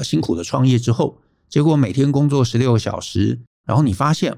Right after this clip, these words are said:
哇，他能够赚到的这个获利非常非常的少。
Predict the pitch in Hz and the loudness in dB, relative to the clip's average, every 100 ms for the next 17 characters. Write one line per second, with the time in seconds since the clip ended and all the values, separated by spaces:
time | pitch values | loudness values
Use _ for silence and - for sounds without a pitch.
0 | - 90 90 - 151 147 151 - 143 139 | -8 -6 -4 0 2 2 0 0 0 2
1 | 127 104 120 107 101 160 131 127 110 185 | 2 2 2 0 0 2 2 2 0 0
2 | 196 123 117 113 92 92 - - | 0 0 0 0 0 -2 -6 -12